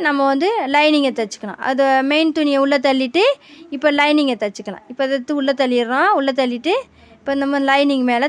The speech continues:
தையல் போட்டுக்கலாம். இந்த மாதிரி தான் நம்ம பாவாடை சட்டை, கவுனு எதுவா இருந்தாலும் சரி, இந்த மாதிரி தையல் போடும் போது வந்துட்டு கொஞ்சம் நல்லா ஒரு ஃபினிஷிங் இருக்கும். அதுமாரி லைனிங் வந்து கம்மியா விடுவாங்க, அந்த மாதிரி இருக்கிறவங்களுக்கும் இந்த, இந்த, இந்த ஐடியா வந்து கொஞ்சம் ஈஸியா இருக்கும்.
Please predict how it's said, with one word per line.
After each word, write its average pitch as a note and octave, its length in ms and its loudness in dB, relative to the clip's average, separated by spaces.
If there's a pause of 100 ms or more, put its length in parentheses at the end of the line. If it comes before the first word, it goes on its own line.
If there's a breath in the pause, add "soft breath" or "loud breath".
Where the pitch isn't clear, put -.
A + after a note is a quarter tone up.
தையல் A3+ 240 0
போட்டுக்கலாம். G3+ 360 -12 (260 loud breath)
இந்த D4+ 220 2
மாதிரி D#4+ 220 4
தான் E4 160 2
நம்ம C#4+ 260 2
பாவாடை D#4+ 360 6
சட்டை, D4+ 240 2 (120)
கவுனு D#4 320 2 (180)
எதுவா E4+ 260 2
இருந்தாலும் D#4+ 420 2
சரி, D4 260 2 (500 soft breath)
இந்த D4+ 180 2 (100)
மாதிரி E4+ 260 4
தையல் D4+ 280 4
போடும் C#4+ 280 0
போது C#4 220 0
வந்துட்டு C4 340 -2 (140)
கொஞ்சம் C#4+ 280 0
நல்லா D4 180 2 (120)
ஒரு C#4 200 2
ஃபினிஷிங் D4 340 -2
இருக்கும். D#4 240 0
அதுமாரி D4+ 360 0 (460 loud breath)
லைனிங் F4 400 4
வந்து D#4 260 2
கம்மியா D#4+ 360 4
விடுவாங்க, C#4+ 360 2 (300)
அந்த D4 240 0
மாதிரி D4+ 260 2
இருக்கிறவங்களுக்கும் C#4 800 -2 (320 soft breath)
இந்த, D4+ 260 2 (460)
இந்த, C#4 120 -2 (100)
இந்த C#4+ 120 2 (120)
ஐடியா D4 260 2
வந்து C#4 200 -2
கொஞ்சம் C4+ 280 -2
ஈஸியா B3+ 320 0
இருக்கும். B3 340 -4